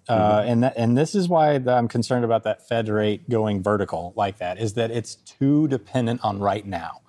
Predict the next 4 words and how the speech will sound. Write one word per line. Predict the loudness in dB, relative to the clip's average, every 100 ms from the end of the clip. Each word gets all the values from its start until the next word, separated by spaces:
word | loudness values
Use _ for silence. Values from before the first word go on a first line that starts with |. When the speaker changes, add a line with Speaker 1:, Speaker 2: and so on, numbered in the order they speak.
| -6
Speaker 2:
Yeah. | -4 -4 _ _ _ _ -2
Speaker 1:
We |
dismissed | 0 0 2 0 0 -10 _ _ _ _ -2
inflation | -2 2 0 0 0 -2 -2